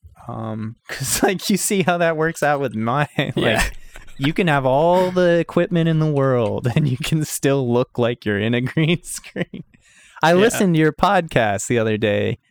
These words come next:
Speaker 1: and you're right. The word I would <laughs> describe it, my stuff is crude. It's very crude. <laughs> I agree. I complete-, you see, you don't
Speaker 2: Sometimes.
Speaker 1: think that we listen to this stuff, but I listen to your,
Speaker 2: Yeah.
Speaker 1: your podcast, and I
Speaker 2: Thank
Speaker 1: agree.
Speaker 2: you.
Speaker 1: Um, it is crude. I,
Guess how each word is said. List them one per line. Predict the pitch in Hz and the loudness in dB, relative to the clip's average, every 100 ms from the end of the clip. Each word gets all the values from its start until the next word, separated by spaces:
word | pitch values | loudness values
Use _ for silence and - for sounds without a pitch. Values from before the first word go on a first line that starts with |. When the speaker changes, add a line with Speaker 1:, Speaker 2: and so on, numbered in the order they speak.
| _ | _
Speaker 1:
and | 139 139 | 0 2
you're | 139 143 | 2 2
right. | 151 147 107 - | 0 0 -2 -2
The | 123 | 0
word | 120 143 143 | 2 2 2
I | 135 | 2
would | 147 127 | 2 0
<laughs> | 135 | -2
describe | - - 139 123 120 | -6 -2 0 0 0
it, | 113 123 | -2 0
my | 123 117 | 0 -2
stuff | - 120 110 | 0 -2 0
is | 113 110 - _ _ - | -2 -2 -4 _ _ -14
crude. | - 135 135 110 95 95 | -2 0 2 0 -4 -6
It's | - | -4
very | 107 110 123 139 | 0 2 2 0
crude. | - - 156 135 131 135 - 127 - - - - | -2 0 0 2 2 2 0 -2 -6 -6 -10 -8
<laughs> | - - - 180 - 170 | -6 -6 -4 -6 -4 -2
I | 131 147 | 0 2
agree. | 160 151 135 131 107 - | 2 2 2 2 0 -2
I | 123 | -4
complete-, | - 127 123 - 139 151 - | 0 0 -2 0 -2 -2 -4
you | - 135 | -4 -2
see, | - 160 | 0 0
you | 147 | 2
don't | 160 180 | 0 -2
Speaker 2:
Sometimes. | - | -2
Speaker 1:
think | 185 190 - | -2 0 -2
that | 107 | 0
we | 123 117 | 0 0
listen | 143 - 101 | -2 -2 -2
to | - | -2
this | - - | -4 -6
stuff, | - - | -8 -6
but | 101 | -2
I | 113 156 | 0 0
listen | 107 - 117 | -2 -6 -8
to | - | -6
your, | - | -4
Speaker 2:
Yeah. | 95 - 240 _ _ | -4 -6 -12 _ _
Speaker 1:
your | - - - | -14 -10 -4
podcast, | 98 101 107 104 107 | -2 -2 -2 -4 -2
and | 117 | -2
I | 110 | 0
Speaker 2:
Thank | 123 | 0
Speaker 1:
agree. | 104 - - | 0 -2 -6
Speaker 2:
you. | 147 - | -12 -8
Speaker 1:
Um, | 107 107 107 - | -6 -4 -6 -4
it | 107 | -2
is | 120 120 | 0 -2
crude. | - 101 - | -4 -6 -4
I, | 98 | -6